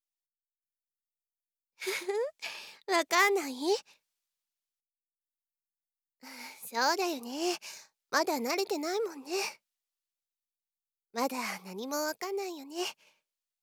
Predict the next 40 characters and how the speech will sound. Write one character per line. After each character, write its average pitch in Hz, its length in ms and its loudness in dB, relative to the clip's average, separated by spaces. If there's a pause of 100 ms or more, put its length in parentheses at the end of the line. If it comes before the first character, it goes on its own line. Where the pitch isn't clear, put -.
(2750)
こ 277 100 10
の 311 140 6
家 339 140 0
畜 - 200 -4
さ 302 180 -2
ん 285 100 -6
は、 311 420 -2 (440)
気 - 100 -8
性 269 340 6
も 285 120 0
荒 226 300 -4
く 330 140 -6
な 339 160 4
い 349 60 2
し、 - 180 -6 (760)
ち - 60 -4
ゃ 233 100 2
ん 311 60 -4
と 392 160 6
人 392 220 4
の 381 100 6
話 370 400 2
を 285 40 -2
聞 240 200 -4
い 262 60 0
て 285 120 -2
く 302 80 0
れ 285 120 4
ま 302 120 2
す。 302 120 -6 (1120)
お 202 60 -10
利 254 140 -2
口 392 200 4
さ 415 160 4
ん 415 60 4
な 453 120 6
ん 453 40 6
で 359 80 4
す - 140 -6
よ。 208 80 -16